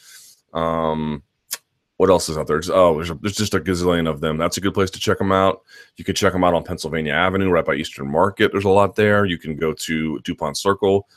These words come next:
Buffalo Billiards will be showing the fights, guaranteed. There's a thousand sp-, screens there. Green Turtle at the Verizon Center. Any of those will do you right. Uh,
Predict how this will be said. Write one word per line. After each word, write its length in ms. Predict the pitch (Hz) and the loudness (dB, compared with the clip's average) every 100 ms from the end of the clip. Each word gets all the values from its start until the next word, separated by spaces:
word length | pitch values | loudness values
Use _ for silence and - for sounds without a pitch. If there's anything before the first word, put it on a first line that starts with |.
| _ | _
Buffalo 260 | 85 - 76 | -14 -4 -2
Billiards 440 | 65 90 95 92 | 4 6 6 4
will 80 | 90 | 2
be 60 | 90 | 0
showing 240 | 101 92 | 2 0
the 60 | 90 | 2
fights, 340 | 98 90 - | 2 2 2
guaranteed. 680 | - 82 73 71 - 92 87 | -2 -2 -2 -6 -2 0 0
There's 140 | 80 | -6
a 40 | |
thousand 640 | - - 82 87 80 73 69 | -10 -2 2 4 2 -4 -12
sp-, 180 | - - | -18 -18
screens 360 | - 82 73 | -10 -8 -6
there. 320 | 76 85 85 - - - _ | -2 0 0 -4 -14 -20 _
Green 280 | 107 101 90 | 0 0 0
Turtle 440 | - 131 123 120 | 4 6 8 8
at 80 | - | 6
the 80 | 87 | 4
Verizon 540 | 82 92 120 113 117 | 4 6 6 4 0
Center. 420 | 110 120 117 113 - _ _ _ _ | 0 2 2 0 -4 _ _ _ _
Any 140 | 95 90 | -2 0
of 60 | |
those 160 | 85 76 | 0 -2
will 80 | 73 | -6
do 120 | 76 | -6
you 140 | 73 | -4
right. 240 | 73 76 71 _ _ _ _ _ _ _ _ _ _ _ _ _ _ _ _ | -2 -2 -4 _ _ _ _ _ _ _ _ _ _ _ _ _ _ _ _
Uh, 520 | 90 90 90 92 87 | 4 6 8 8 6